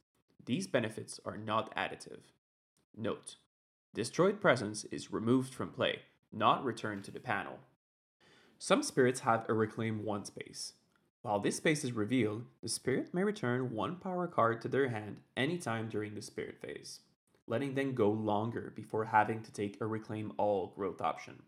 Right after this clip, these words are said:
The ability can be used the turn it is revealed. Some spirits have bonus elements on their presence track.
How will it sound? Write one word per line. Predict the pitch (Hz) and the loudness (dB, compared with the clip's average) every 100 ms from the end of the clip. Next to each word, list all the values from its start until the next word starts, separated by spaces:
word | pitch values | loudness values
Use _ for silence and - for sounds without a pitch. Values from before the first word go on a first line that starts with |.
| _ _ _ _ _ _ _ - | _ _ _ _ _ _ _ -6
The | 110 | 0
ability | 110 190 202 139 | 4 4 4 2
can | 135 117 | 0 -2
be | 104 | 0
used | 104 101 104 - - | 0 2 0 -6 -8
the | 101 | -6
turn | - 123 113 | -2 -2 0
it | 87 | -4
is | - - | -8 -12
revealed. | - - - - _ _ _ _ _ _ _ - | -14 -16 -16 -20 _ _ _ _ _ _ _ -12
Some | - 139 - | -2 -2 -2
spirits | - 117 110 - | 0 2 2 2
have | 101 - - | 0 0 0
bonus | 120 156 147 | 0 0 -2
elements | 113 107 71 - - | -2 -2 -4 -8 -8
on | 110 | -4
their | 90 | -4
presence | 78 113 110 - | -6 -10 -10 -14
track. | - - | -14 -16